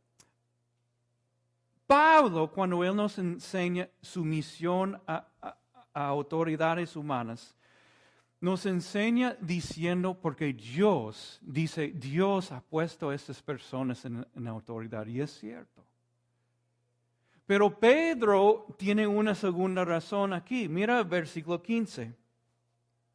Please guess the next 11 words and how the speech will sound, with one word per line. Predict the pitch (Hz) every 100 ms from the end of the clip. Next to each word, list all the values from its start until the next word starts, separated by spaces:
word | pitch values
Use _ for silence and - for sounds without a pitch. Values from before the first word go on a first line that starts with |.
| _ _ _ _ _ _ _ _ _ _ _
Porque | 208 214 208 196 208 285
este | 294 - - 302 294 _
es | 196 254 277 -
la | 208 180
voluntad | 156 160 220 262 269 277 240 - 220 233 247
de | 196 208
Dios, | 156 160 190 170 117 - - _ _ _ _ _ _ _ _ _ _ _ _ _ _ _ _ _ _ _ _
que | 208 190
practicando | 196 185 - 185 - 226 240 320 339 339 339 359 - -
el | 247 262
bien, | 247 254 233 165 135 131 143 156